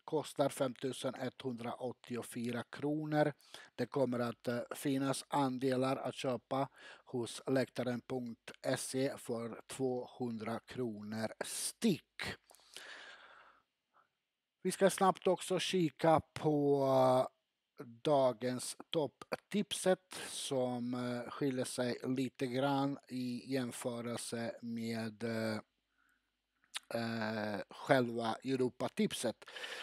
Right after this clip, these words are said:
Gårdagens förslag satt åtta rätt, men dessvärre dålig utdelning.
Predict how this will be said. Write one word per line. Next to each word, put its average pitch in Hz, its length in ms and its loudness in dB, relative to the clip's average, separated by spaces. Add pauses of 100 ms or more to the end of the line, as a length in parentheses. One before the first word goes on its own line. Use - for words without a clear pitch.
(140)
Gårdagens 180 500 8
förslag 175 420 6
satt - 400 8 (1200)
åtta 156 380 6
rätt, - 420 6 (100)
men 139 460 0
dessvärre 139 640 8
dålig 120 480 0
utdelning. 123 1200 4